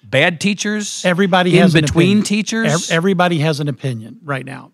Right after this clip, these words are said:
Speaker 1: I thought,
Speaker 2: Now
Speaker 1: well, why, why would you give more money to bad teachers? I just thought that seems
Speaker 2: Well
Speaker 1: so completely opposed to your values.
Speaker 2: Well, y-, you know, that's ev-, every budget starts out as a base bill,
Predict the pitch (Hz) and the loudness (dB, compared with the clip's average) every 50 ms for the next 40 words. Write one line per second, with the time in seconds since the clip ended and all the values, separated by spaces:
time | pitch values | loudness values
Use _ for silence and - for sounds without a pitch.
0 | - - 151 160 139 143 165 175 160 180 202 233 226 180 175 190 214 262 233 165 | -4 -2 0 0 0 0 0 2 4 4 4 4 2 2 2 2 2 2 0 -2
1 | 208 190 156 220 190 170 185 214 208 190 180 208 220 208 165 151 131 120 160 170 | -2 0 0 0 0 2 2 2 4 4 4 4 2 2 2 0 0 0 0 0
2 | 165 139 - 214 220 - - 113 104 110 131 160 180 143 - 175 156 170 175 - | -2 -4 -6 -6 -6 -6 -8 -6 -2 -2 -2 -2 -2 -2 -4 -2 0 0 0 0
3 | 208 202 175 185 180 180 170 151 156 143 - - 175 - - - - 185 - - | 0 2 2 4 6 6 4 4 2 -2 -2 0 2 2 4 4 2 0 0 -2
4 | - - 202 185 202 220 190 - - 175 170 190 202 160 143 190 202 240 262 185 | 0 2 2 4 4 4 2 0 -2 0 0 0 0 2 2 2 2 2 2 0
5 | 123 95 - 190 170 175 175 170 170 170 165 - - 285 240 220 208 214 294 180 | 0 -4 -4 -2 0 2 2 4 2 2 0 -2 -6 -12 -12 -10 -10 -6 -4 -2
6 | 165 165 156 147 170 - 175 175 180 - - - - - 165 170 202 - - - | -2 -2 -2 -4 -6 -4 -4 -4 -4 -4 -8 -10 -8 -6 -4 -4 -6 -8 -8 -4
7 | 180 170 185 214 214 185 165 185 180 160 139 160 147 175 - _ - - - - | -2 -2 0 0 -2 0 0 0 0 0 -2 -6 -10 -10 -14 _ -16 -16 -8 -6
8 | 165 156 156 139 - 165 151 143 139 143 147 - - - 127 117 139 123 135 139 | -4 -4 -4 -4 -6 -6 -6 -6 -6 -8 -10 -12 -12 -12 -10 -10 -8 -6 -6 -6
9 | 139 131 - - - 147 139 131 127 127 127 | -6 -6 -8 -8 -8 -8 -8 -10 -12 -16 -20